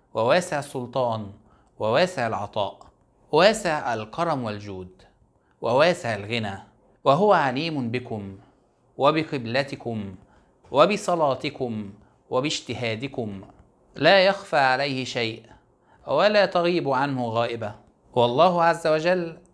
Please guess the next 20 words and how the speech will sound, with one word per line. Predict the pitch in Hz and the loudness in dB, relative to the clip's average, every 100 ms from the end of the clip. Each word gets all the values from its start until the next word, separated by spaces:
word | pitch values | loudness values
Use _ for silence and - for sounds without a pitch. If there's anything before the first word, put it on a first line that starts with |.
| 110 | 0
عليم | 107 120 156 170 147 | 0 2 -2 -2 -4
بالأقوال | 123 123 120 - 120 110 101 95 95 _ _ _ | -4 -4 -8 -6 -6 -4 -6 -10 -16 _ _ _
والأفعال | - 123 139 139 - 135 131 120 107 101 98 - - _ | 0 2 4 0 0 -2 0 0 -2 -6 -12 -18 -20 _
وبواطن | 147 165 170 180 175 127 | 0 4 4 4 2 -4
الأمور. | 113 113 110 107 98 107 - _ _ _ _ _ | -6 -6 -6 -8 -10 -14 -20 _ _ _ _ _
وإذا | 135 139 185 139 | 2 4 4 0
كان | 156 165 | 0 0
الله | 131 113 117 175 160 | 0 0 2 2 2
عز | 135 117 120 | 0 -2 -2
وجل | 117 113 110 98 101 - - | 0 0 -2 -4 -10 -12 -4
واسع | 127 175 180 151 | -2 -2 -2 0
العطاء، | 143 143 170 180 180 - _ _ _ - | 0 0 0 0 -2 -10 _ _ _ -6
لكنه | 113 110 110 113 143 135 117 | -4 -4 -4 -4 -4 -4 -2
يعطي | 151 170 - 107 | -2 -2 -4 -6
بعلم، | 98 95 92 92 _ _ _ _ | -4 -6 -8 -14 _ _ _ _
فيعلم | - 143 160 202 185 160 143 | 0 4 4 4 2 -2 -2
من | 139 123 | -2 -2
يعطي | 117 101 - 90 - _ _ _ _ _ _ | -4 -4 -8 -18 -20 _ _ _ _ _ _
ومتى | 120 117 151 - 135 110 | -2 0 0 -2 -4 -4
يعطي | 104 92 101 | -4 -6 -12